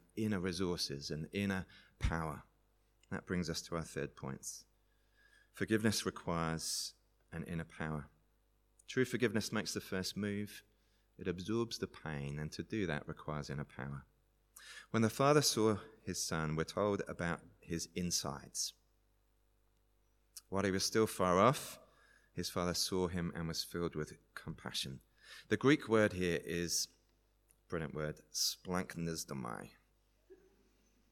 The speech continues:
Splanchnizdomai. It means to be moved in your inward parts, in the very depths of your being.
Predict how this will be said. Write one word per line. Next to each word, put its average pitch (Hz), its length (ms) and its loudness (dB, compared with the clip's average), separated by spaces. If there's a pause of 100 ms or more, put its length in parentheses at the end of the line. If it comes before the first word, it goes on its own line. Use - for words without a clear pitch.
(460)
Splanchnizdomai. 57 1160 -6
It 90 100 2
means 101 520 4
to - 140 -2
be 101 220 2
moved 127 760 0
in 117 180 2
your 107 240 2
inward 95 400 0
parts, - 680 -4 (380)
in 92 100 -4
the 92 60 0
very 95 220 4
depths - 560 2
of 85 120 -2
your 78 100 4
being. 76 480 -2